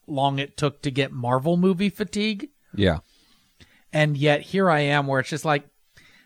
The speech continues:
Speaker 1: man, these seem to come out a lot. Like, I barely see one, and then there's another one. And the s-, quality on them seems to be really good, but they also seem really, really samey to me anymore.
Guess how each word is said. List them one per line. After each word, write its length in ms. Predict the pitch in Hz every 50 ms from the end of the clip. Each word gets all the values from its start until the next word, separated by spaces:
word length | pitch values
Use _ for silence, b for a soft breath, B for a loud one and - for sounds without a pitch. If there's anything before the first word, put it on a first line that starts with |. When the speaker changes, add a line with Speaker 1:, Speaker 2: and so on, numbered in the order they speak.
| b b b
Speaker 1:
man, 300 | 123 156 190 202 190 175
these 160 | 160 156 135 -
seem 180 | - 156 143 139
to 40 |
come 260 | 131 - - 139 131 135
out 300 | 135 135 127 127 - _ _ _ _ _ _ _ _ _ _ _ _ _ _ _ _ -
a 100 | - 135
lot. 340 | 135 135 139 139 131 123 113
Like, 140 | 120 131 127
I 100 | 143 160
barely 440 | 151 127 143 143 151 147 143 139 127
see 180 | - - 160 135
one, 240 | 123 123 131 131 127
and 100 | 127 127
then 80 | 131 127
there's 200 | 131 127 120 110
another 320 | 127 117 117 113 117 117
one. 280 | 113 113 117 113 113 107 - _ _ _ _ _ _ _ _ b b b b b b b b b b
And 280 | - 151 139 131 131 131
the 100 | - - _
s-, 200 | - - - - 156 - _ - 170 - _ - _ _ _ -
quality 420 | - - 151 151 165 170 160 160
on 160 | 147 147 147
them 140 | 143 139 127
seems 280 | - - 180 175 180 -
to 80 | - 139
be 120 | 135 120
really 240 | 113 123 123 117 117
good, 440 | 113 160 202 196 143 107 98 101 _ b b b b b b b b b b b _ -
but 140 | - 151 -
they 100 | 156 139
also 280 | 131 139 147 139 - 160
seem 400 | - - 143 131 123 117 104 101
really, 600 | 107 113 117 120 131 131 131 123 123 117 104 - _ _ _ _ _ _ -
really 340 | 123 117 117 113 117 113 104
samey 580 | - - - 117 110 107 104 107 101 98 - _ -
to 140 | - - 127
me 180 | 113 110 104 104
anymore. 480 | 101 104 101 98 101 - - - -